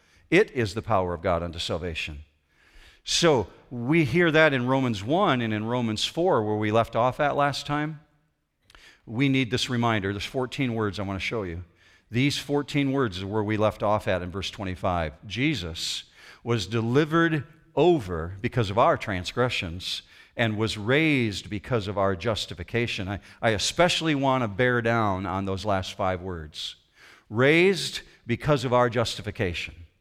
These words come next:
The resurrection of Jesus Christ is proof of your justification.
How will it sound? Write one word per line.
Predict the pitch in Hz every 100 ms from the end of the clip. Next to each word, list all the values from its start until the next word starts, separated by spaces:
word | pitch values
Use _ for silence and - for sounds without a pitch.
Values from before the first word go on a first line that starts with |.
| _ _ - - -
The | - 110
resurrection | 113 165 185 156 160 156 - 147 104
of | 104 101
Jesus | 135 143 135 143
Christ | - 135 101 95 - -
is | 104 -
proof | - - 220 170 101 - - - _ _ _
of | - 95
your | 107 147
justification. | 139 135 - 113 117 143 123 - 87